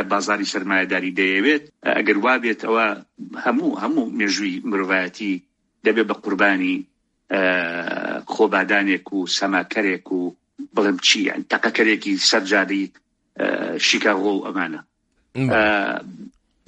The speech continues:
Speaker 1: بەڵێ.
Speaker 2: بەڵێ. ئەی ئەوانەی ئەمڕۆ کە بە ناوی ئاوینەوە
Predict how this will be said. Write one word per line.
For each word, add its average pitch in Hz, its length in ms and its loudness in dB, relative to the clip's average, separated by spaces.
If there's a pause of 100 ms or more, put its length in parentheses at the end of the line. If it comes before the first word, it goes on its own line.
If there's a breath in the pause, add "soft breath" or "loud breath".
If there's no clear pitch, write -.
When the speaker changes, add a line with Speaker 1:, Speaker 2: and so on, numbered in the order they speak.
(280)
Speaker 1:
بەڵێ. 90 200 0 (360)
Speaker 2:
بەڵێ. 123 280 -4 (300 soft breath)
ئەی 226 140 2 (100)
ئەوانەی 180 460 0
ئەمڕۆ 117 440 -2
کە 135 100 -10
بە 120 140 -4
ناوی 123 280 0
ئاوینەوە 107 640 0